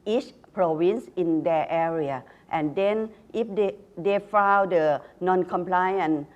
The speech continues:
uh, sampling, they will have the action to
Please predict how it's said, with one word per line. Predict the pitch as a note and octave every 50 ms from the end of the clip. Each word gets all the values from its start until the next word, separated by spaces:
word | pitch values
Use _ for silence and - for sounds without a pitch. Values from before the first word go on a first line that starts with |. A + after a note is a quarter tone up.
| _ _ _ _ _ _ _ -
uh, | D#3 D3+ C#3+ C#3 C3 B2+ A#2 A2+ G#2 D#2 -
sampling, | - - - - G3 F#3+ F#3+ F#3 - F#3+ F#3 E3+ D#3 C3+ B2+ - - - -
they | D#3 F3+ F3+
will | E3+ F3 E3+ F3 F#3
have | F3+ F#3 F#3 G3 G3+ E3+
the | E3+ B2+ - - - - -
action | G3 G#3+ G#3 - - G#3+ F#3+ E3+ D#3+ C3+ A#2+ - - _ _ _ _ _
to | - G#3 G3 F3+ F3 E3 E3 D#3 D3+ D3 D#3